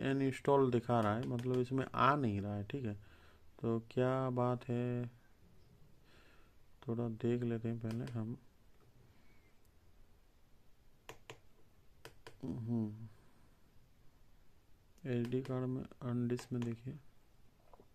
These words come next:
ये अनडिस में जैसे मैंने पहले बताया था वही उसी में आ रहा है। देखिए ये फाइल आ गया है, ठीक है। ये देखिए अपडेट डोंगल, ये लिखा हुआ नहीं था पहले, आप देख लीजिए वीडियो को रिप्लाई करके।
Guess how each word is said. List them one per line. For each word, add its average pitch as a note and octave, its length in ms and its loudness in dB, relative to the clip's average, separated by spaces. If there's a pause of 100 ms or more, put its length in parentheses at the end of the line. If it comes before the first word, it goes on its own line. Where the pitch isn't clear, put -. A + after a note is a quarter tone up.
(640)
ये C#3+ 160 8
अनडिस C#3 440 4
में D#3 100 6
जैसे D3+ 280 6
मैंने D3+ 260 4
पहले B2+ 320 8
बताया C#3 320 4
था F3 240 -6
वही C3+ 420 8 (120)
उसी D3 240 0
में C#3+ 140 4
आ A2+ 140 6
रहा G#2+ 120 0
है। C#3+ 160 -4
देखिए A#2 220 -2 (600)
ये D#3 160 4
फाइल D#3 460 6
आ C3 140 10
गया G2+ 200 2
है, G2 200 -4
ठीक C#3 200 -10
है। B2 140 -10 (500)
ये C#3+ 140 4
देखिए B2+ 260 6
अपडेट B2 640 4
डोंगल, A#2+ 460 8 (520)
ये C3+ 220 6
लिखा C#3 300 6
हुआ D3 240 6
नहीं A#2+ 300 6
था G#2+ 120 2
पहले, G2+ 260 -4 (220)
आप A#2+ 220 4
देख C3+ 200 6
लीजिए C3 260 4
वीडियो B2 340 6
को B2+ 120 4
रिप्लाई A#2+ 340 4
करके। A#2 300 -4